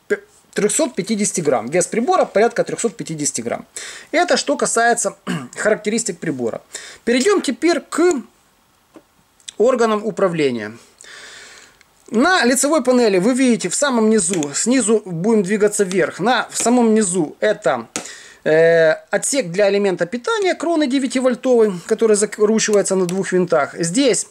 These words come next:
в зависимости от модели прибора, могут быть либо три кнопки, контроль, пуск, стоп, либо же две кнопки, контроль и кнопка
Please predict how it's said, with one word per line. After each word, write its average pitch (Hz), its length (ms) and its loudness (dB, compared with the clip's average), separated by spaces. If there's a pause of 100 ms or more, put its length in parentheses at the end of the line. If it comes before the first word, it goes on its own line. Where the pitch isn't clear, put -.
(220)
в - 40 -12
зависимости 214 680 0
от 240 200 0
модели 196 380 2
прибора, 170 680 -2 (240)
могут 185 360 2
быть 156 240 -2
либо 190 260 2
три 359 240 -2
кнопки, 311 400 0
контроль, 247 420 0
пуск, - 380 -4
стоп, - 380 -2 (300)
либо 294 260 2
же 190 100 0
две 170 240 2
кнопки, 165 400 -4
контроль 240 500 0
и 233 60 -4
кнопка 208 540 0